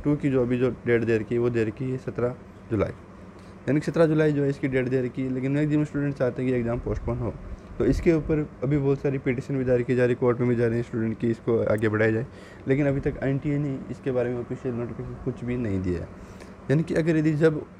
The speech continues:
एनटीए ही अपना official notification जारी करता है, तभी इस exam के पोस्टपोन होने के बारे में सोचा जा सकता है, नहीं तो नहीं। लगभग इसके एटी फ़ाइव चांस है कि exam postpone नहीं होगा, सत्रह जुलाई को ही होगा। फिर भी फ़िफ़्टीन परसेंट हम कह सकते हैं एग्जाम postpone हो सकता है, अगर government ही कह देगी नहीं इसको postpone करना है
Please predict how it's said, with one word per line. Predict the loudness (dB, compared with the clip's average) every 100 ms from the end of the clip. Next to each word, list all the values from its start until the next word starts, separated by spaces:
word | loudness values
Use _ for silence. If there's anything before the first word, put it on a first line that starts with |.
| -2
एनटीए | -2 2 2
ही | 4 4
अपना | 4 2 -2
official | -2 -2 -2
notification | -2 -2 -2 -2
जारी | -2 -2
करता | -4 -6 -6
है, | -6 -10 -16 -18 0
तभी | 2 4
इस | 2 2
exam | 4 4 2
के |
पोस्टपोन | 0 -2 0 -2
होने | 0
के | 0
बारे | 0
में | -2
सोचा | -2 0 0
जा | 0
सकता | -2 -4 -2
है, |
नहीं | -2 -2
तो | 0 -2 -2 -10 -20 -8
नहीं। | -8 -8 -14 -20 -12 0
लगभग | 2 4 2
इसके | 0 -2
एटी | 0 2
फ़ाइव | 2 0
चांस | 0 0 0
है | -2
कि | -2
exam | -2 -2
postpone | -2 -6 -4 -4
नहीं | -2 -2
होगा, | -2
सत्रह | -4 -2 0
जुलाई | 2 0
को | 0
ही | -4
होगा। | -4 -4
फिर | -2 2
भी | 2 0 -12 -8
फ़िफ़्टीन | -2 2 4
परसेंट | 2 2 -2
हम | -2
कह | -2
सकते | -2 -2
हैं | -2
एग्जाम | 0 0
postpone | -2 -4 -4
हो | -2 0
सकता | 0 0
है, | 0
अगर | 0 0 2
government | 2 2 -2 -4
ही |
कह | -4 -2
देगी | -2 0
नहीं | -2
इसको | -2
postpone | -4 -4 -4 -6
करना | -6 -8 -8
है | -10 -16 -18